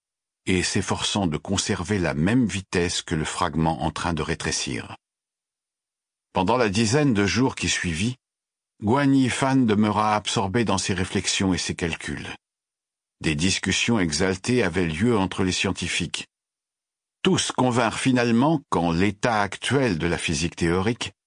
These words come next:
il n'existait aucun moyen de conduire des analyses théoriques poussées sur la nature du fragment.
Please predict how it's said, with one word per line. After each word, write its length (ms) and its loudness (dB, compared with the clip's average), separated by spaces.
il 260 4
n'existait 580 2
aucun 320 0
moyen 460 2
de 100 2
conduire 600 0
des 260 2
analyses 460 2
théoriques 480 0
poussées 580 -2
sur 260 -2
la 100 2
nature 420 0
du 100 -6
fragment. 460 -4